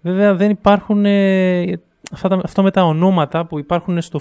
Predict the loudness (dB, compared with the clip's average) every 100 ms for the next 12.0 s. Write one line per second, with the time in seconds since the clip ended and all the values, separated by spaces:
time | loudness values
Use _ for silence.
0 | -6 -8 -4 -4 -4 -6 -8 -6 -4 -4
1 | -6 -6 -8 -6 -6 -4 -4 -4 -6 -10
2 | -12 -12 -4 0 0 0 -2 -6 _ -20
3 | _ _ _ -4 -2 -2 -4 -4 -2 0
4 | 2 2 0 -2 -4 -4 -2 -4 -4 -4
5 | -2 -2 -2 0 0 -2 -4 -8 -8 -6
6 | -6 -6 -8 -10 _ _ -12 -12 _ -12
7 | -8 -8 -4 -2 -2 -4 -4 -2 0 -2
8 | -4 -8 -6 -8 -10 -14 -10 -10 -8 -8
9 | -6 -4 -6 -6 -6 -6 -8 -6 -8 -8
10 | -10 -10 -10 -8 -8 -8 -8 -8 -10 -8
11 | -8 -8 -8 -10 -10 -10 -8 -8 -10